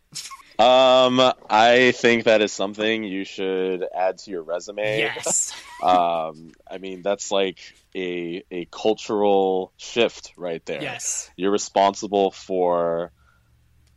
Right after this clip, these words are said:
Speaker 2: um, everyone's, like, the thousands and thousands of people who listen to
Speaker 1: <laughs>
Speaker 2: us, their litness. You are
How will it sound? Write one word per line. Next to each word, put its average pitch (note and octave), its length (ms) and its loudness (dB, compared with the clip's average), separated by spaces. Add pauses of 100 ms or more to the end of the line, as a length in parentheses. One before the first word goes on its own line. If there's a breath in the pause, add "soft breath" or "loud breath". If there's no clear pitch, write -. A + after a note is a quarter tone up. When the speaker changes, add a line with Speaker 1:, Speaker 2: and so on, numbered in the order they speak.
Speaker 2:
um, D2+ 720 -4 (920)
everyone's, G#2 1080 -4
like, F2+ 240 -4
the F2+ 100 -12
thousands G#2 720 0
and F#2+ 140 -14
thousands F#2+ 420 -2
of F2 60 -20
people F#2+ 320 -8
who F#2 120 -8
listen F2+ 360 -8
to A2+ 280 0
Speaker 1:
<laughs> G2+ 40 6
Speaker 2:
us, F#2 380 0 (200)
their A2 520 4
litness. F#2+ 800 -10
You G2 260 -6
are F2+ 320 -2